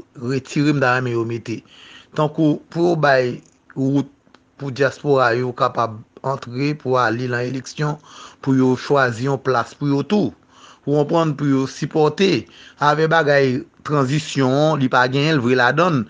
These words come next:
men fòk moun nan ka fè senk an. Se pa chak tan moun nan fè e, e, e, e twa an, de an pou yo ap rele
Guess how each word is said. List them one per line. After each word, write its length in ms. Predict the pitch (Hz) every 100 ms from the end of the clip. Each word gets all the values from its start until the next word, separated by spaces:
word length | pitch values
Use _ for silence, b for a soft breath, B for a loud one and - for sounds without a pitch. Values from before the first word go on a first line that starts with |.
| B B B 139
men 160 | 139
fòk 220 | 135 165 156
moun 160 | 139
nan 80 | 135
ka 120 | 131 131
fè 80 | 123
senk 280 | - 143 170
an. 300 | 185 165 143 - b b b b -
Se 140 | 151
pa 120 | 135 147
chak 300 | - 151 - _
tan 160 | 147 143
moun 140 | 143 139
nan 140 | 139
fè 160 | - - - _
e, 80 | 139
e, 180 | 139 143
e, 180 | 147 143 151
e 40 | 135
twa 240 | 139 139 135
an, 240 | 123 131 135
de 120 | 139
an 240 | 120 123
pou 100 | 127
yo 60 | 123
ap 100 | 127
rele 440 | 135 123 127 123